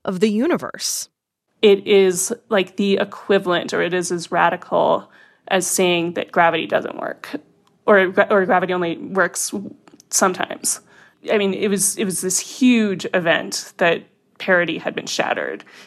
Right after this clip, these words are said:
Speaker 2: It was on the front page of the New York Times.
Speaker 1: How would she talk about this experience in the, like, privacy of when you would go visit her and spend
Speaker 2: She
Speaker 1: time with her?
Speaker 2: She never did.
Speaker 1: She never did?
Speaker 2: <laughs> Or at least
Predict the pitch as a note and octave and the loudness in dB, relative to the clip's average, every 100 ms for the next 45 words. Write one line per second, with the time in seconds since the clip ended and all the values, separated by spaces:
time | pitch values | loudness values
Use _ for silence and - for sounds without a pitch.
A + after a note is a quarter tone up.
0 | _ A3 F#3+ F3+ F3+ - F#3 - F#3 F3 | _ 0 2 2 -2 2 0 0 -4 -2
1 | F3 F3 F3 E3+ - F3 E3 D#3+ D#3 - | -4 0 0 -2 0 2 4 2 0 -4
2 | - - - - C4 E4+ A4 - - F#3+ | -4 -4 -8 -2 4 4 4 4 0 -2
3 | G3+ A3 F3 D3 - C3+ - - - - | -2 2 2 0 -4 -6 -6 -8 -8 -4
4 | G3 - F#3+ F3 D3+ C#3+ - - G#3 F#3+ | -4 -2 -2 -2 -4 -6 -10 -2 0 0
5 | E3+ F3+ - - F#3+ F#3+ G#3 - F#3+ F3+ | 0 -4 -4 2 4 4 0 0 0 2
6 | E3+ F3 E3 F3 E3+ F3 F3+ E3+ E3 D#3+ | 0 -2 -4 -4 -2 -2 -2 0 -2 0
7 | E3 E3+ E3 B2+ - E3 _ _ _ _ | -2 -2 -4 -6 -6 -8 _ _ _ _
8 | _ _ _ _ - F#3+ C3+ E3 E3 D#3 | _ _ _ _ 0 2 2 2 2 -2
9 | D#3+ - - - _ _ - A3 G3 F3+ | -2 -6 -10 -12 _ _ -4 2 4 2
10 | A#2 G#2 - _ _ _ - G4 G4+ G4+ | -4 -8 -14 _ _ _ 2 4 6 4
11 | B3 A#3+ F4 - C#4 A3 - F4 D#4+ B3+ | 4 2 0 0 0 0 0 2 2 0
12 | B3+ B3+ C#4 | 0 -2 -4